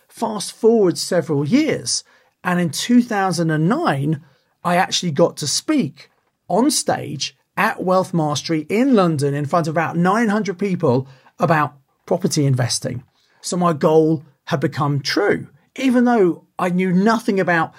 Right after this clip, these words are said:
speaking on stages at that time or wasn't helping anyone else at that time in property. It's just something I thought I'd like to do.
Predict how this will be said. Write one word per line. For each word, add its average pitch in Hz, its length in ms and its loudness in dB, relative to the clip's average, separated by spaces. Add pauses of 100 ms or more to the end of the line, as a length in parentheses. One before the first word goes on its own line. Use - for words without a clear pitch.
speaking 202 540 0
on 190 160 2
stages 170 540 -2
at 180 60 -4
that 175 180 0
time 170 320 -2
or 139 120 -2
wasn't 190 260 -4
helping 185 360 -2
anyone 175 240 0
else 170 240 -2
at - 60 -4
that - 120 -6
time 175 240 -2
in 165 120 0
property. 165 520 0 (360)
It's 170 100 -10
just 180 160 -4
something 214 220 -4
I 175 80 -2
thought 190 260 0
I'd 160 140 -2
like 147 240 0
to 151 100 -4
do. 135 280 -4